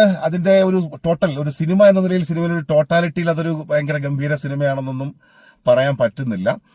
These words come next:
ആ, അത് ഗംഭീരമായ കുറെ സ്വീ-, സീക്വൻസുകൾ ചെയ്തു വെച്ചിട്ടുണ്ട് അതിന്റെ, ആ, ഡയറക്ടറും അതുപോലെ, ആ, സിനിമറ്റോഗ്രാഫറും ഒക്കെ ചേർന്ന് അതിന്റെ, അത് എഡിറ്റ് ചെയ്തിരിക്കുന്ന രീതി, അതിന്റെ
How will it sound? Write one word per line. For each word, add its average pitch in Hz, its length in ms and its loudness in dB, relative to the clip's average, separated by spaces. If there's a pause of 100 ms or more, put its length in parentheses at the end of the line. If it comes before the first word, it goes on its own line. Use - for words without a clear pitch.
(400)
ആ, 135 80 2
അത് 151 300 4
ഗംഭീരമായ 190 680 6
കുറെ 160 200 0
സ്വീ-, 143 300 -4
സീക്വൻസുകൾ 156 760 -4
ചെയ്തു 120 220 -6
വെച്ചിട്ടുണ്ട് 107 420 -6
അതിന്റെ, 104 360 -6 (160)
ആ, 104 720 -8
ഡയറക്ടറും 113 560 -4 (400)
അതുപോലെ, 101 560 -4 (300)
ആ, 98 40 -8
സിനിമറ്റോഗ്രാഫറും 101 880 -6
ഒക്കെ 98 140 -10
ചേർന്ന് 90 320 -6
അതിന്റെ, 98 360 -6 (240)
അത് 101 160 -6
എഡിറ്റ് 101 240 -8
ചെയ്തിരിക്കുന്ന 98 440 -6
രീതി, 95 240 -4
അതിന്റെ 95 300 -6